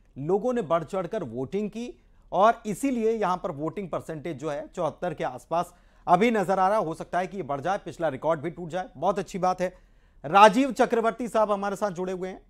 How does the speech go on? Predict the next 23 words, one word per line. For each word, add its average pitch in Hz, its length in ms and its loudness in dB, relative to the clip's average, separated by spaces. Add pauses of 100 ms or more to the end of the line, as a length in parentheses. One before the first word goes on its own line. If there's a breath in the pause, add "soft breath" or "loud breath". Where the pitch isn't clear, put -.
उनके 156 180 -8
पास 170 260 0
चलते 175 220 -4
हैं। 175 100 -4
राजीव 170 340 -4
जी, 151 340 -14
छत्तीसगढ़ 185 880 -8
में 196 240 -12 (520)
वोटिंग 185 420 -6
परसेंटेज 185 800 -6 (280)
पिछली 190 320 -6
बार 190 200 -2
को 196 120 -10
छूता 175 400 -4
या 214 140 0
बढ़ता 143 400 0
हुआ 170 200 2
नजर 127 220 -8
आ - 20 -10
रहा 95 220 -16
है, - 60 -20 (220)
क्या 160 140 -4
कहेंगे? 92 280 -18